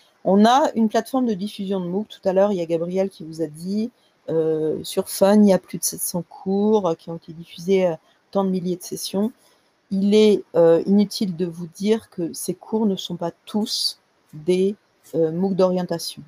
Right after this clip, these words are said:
On a actuellement vingt-neuf mooc d'orientation, dont vingt-quatre dans la collection Projet Sup.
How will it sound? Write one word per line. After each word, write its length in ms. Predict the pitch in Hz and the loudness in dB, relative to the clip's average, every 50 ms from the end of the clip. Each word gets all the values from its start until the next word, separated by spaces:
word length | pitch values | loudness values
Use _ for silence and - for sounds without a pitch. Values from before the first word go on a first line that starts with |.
| - | -14
On 140 | 143 160 165 | -10 -6 -2
a 240 | 170 165 170 170 - | 0 0 0 0 -2
actuellement 560 | - 170 175 - - - 185 175 180 185 185 185 | -4 -6 -8 -8 -8 -8 -6 -4 -2 -2 -2 0
vingt-neuf 440 | 180 180 170 - - 165 - - | 0 0 0 -2 -8 -10 -8 -6
mooc 140 | 185 180 170 | -6 -6 -4
d'orientation, 760 | 160 170 170 170 165 160 170 165 - - - - 196 208 254 - _ _ _ _ _ - | -4 -4 -4 -4 -6 -6 -8 -8 -8 -8 -6 -4 -2 -2 -2 -4 _ _ _ _ _ -8
dont 80 | 165 165 | -6 -2
vingt-quatre 680 | 160 175 180 180 - - 190 190 190 - - - 165 160 | 0 0 0 -2 -2 0 -2 -2 -2 -4 -12 -8 -8 -6
dans 100 | 156 160 | -6 -6
la 80 | 160 | -8
collection 380 | - - 151 151 - - - 170 | -8 -10 -12 -12 -12 -10 -8 -10
Projet 300 | 170 _ - 156 156 147 | -10 _ -10 -8 -8 -6
Sup. 360 | - - - 220 254 - - | -6 -4 -2 -2 -2 0 -2